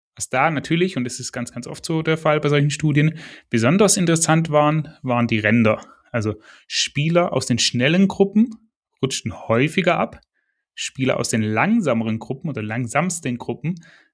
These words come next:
wechselten häufiger nach oben. Was die Studie nicht sagt, ist,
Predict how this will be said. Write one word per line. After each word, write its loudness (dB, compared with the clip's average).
wechselten -4
häufiger 0
nach 0
oben. 0
Was -8
die 0
Studie 0
nicht 4
sagt, -8
ist, -6